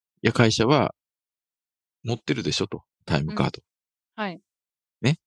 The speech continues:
Speaker 1: 労働時間管理をする、労働時間の状況を把握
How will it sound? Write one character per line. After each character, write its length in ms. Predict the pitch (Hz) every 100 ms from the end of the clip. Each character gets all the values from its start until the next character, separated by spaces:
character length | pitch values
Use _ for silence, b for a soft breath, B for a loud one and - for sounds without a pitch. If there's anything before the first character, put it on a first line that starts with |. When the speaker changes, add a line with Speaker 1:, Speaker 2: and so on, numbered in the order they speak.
| -
Speaker 1:
労 220 | 98 110 113
働 120 | 117
時 80 | 117
間 280 | 123 120
管 240 | 113 127 110
理 120 | 82
を 80 | 80
す 140 | 82
る、 80 | 85
労 160 | 98 104
働 160 | 113
時 80 | 110
間 240 | 104 80
の 260 | 90 90 76
状 140 | 85 92
況 180 | 85
を 20 | 90
把 160 |
握 20 | 87